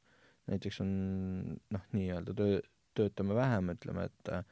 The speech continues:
seal, äh, Sakus, kus on võib-olla mingi, kõik on, äh, paekivi peal istub, on ju, on siis nii-öelda vähem, on ju.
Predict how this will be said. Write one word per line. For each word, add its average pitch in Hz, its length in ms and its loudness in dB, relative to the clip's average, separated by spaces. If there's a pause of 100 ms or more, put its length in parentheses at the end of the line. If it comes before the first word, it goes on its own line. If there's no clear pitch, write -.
(920)
seal, 95 480 2 (160)
äh, 92 380 0
Sakus, - 760 -4
kus 90 220 -8
on 95 100 -2
võib-olla 92 320 0
mingi, 92 240 -2 (140)
kõik 95 420 -2
on, - 100 -6
äh, 92 220 -6 (640)
paekivi 95 480 0
peal 90 160 0
istub, - 400 -4
on 90 160 -2
ju, 82 100 -6
on - 420 -6
siis - 280 -14 (800)
nii-öelda 87 300 -6
vähem, 123 260 -2
on 170 140 -4
ju. 180 60 -8